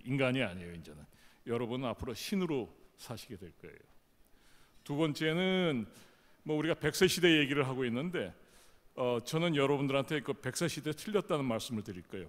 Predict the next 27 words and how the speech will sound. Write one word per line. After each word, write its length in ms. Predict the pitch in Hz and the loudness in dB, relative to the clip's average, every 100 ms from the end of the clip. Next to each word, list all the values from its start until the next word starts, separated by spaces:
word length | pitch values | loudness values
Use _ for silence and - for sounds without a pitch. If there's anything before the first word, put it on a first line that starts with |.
| - | -4
백오십 600 | 139 143 113 127 143 - | -4 -2 -2 -2 -4 -6
세 100 | 127 | -8
시대가 340 | - 110 82 | -10 -14 -14
됩니다, 360 | - 73 71 73 | -18 -20 -20 -20
앞으로. 240 | - - - - | -20 -20 -20 -16
오 100 | 107 | -14
차 140 | - | -12
산업혁명 480 | 90 95 92 95 92 | -12 -12 -10 -10 -10
시대에는. 540 | - - 82 71 101 190 - - - - - | -12 -16 -16 -16 -14 -16 -18 -20 -20 -20 -10
그래서 340 | 127 139 117 - - - - - | -4 -4 -4 -8 -20 -20 -20 -14
지금 260 | - 139 147 | -6 -4 0
뭐 240 | 143 120 - | 0 -2 -6
이 240 | 196 135 104 | -6 -4 -4
내가 480 | 127 131 139 127 - | -2 2 2 2 -2
나이가 340 | 131 135 135 | 0 0 2
뭐 140 | 135 123 | 0 0
육십이 380 | 143 - 143 127 | -4 -4 -4 -2
됐고 240 | 120 143 | -4 -6
칠십이 480 | - 151 - 127 117 | -6 -6 -6 -6 -2
됐고 380 | 110 - 143 131 | -4 -4 -6 -2
뭐 200 | 147 - | -2 0
이러신 380 | 180 170 180 156 | 4 4 4 2
분들도 640 | 139 123 123 208 131 85 - - - | 2 2 0 -2 -4 -6 -14 -20 -10
지금 160 | - 147 | -8 -2
반도 240 | 143 151 | 0 4
못 140 | 170 127 | 2 2
사셨어요. 500 | 113 92 - 95 | -2 -4 -10 -12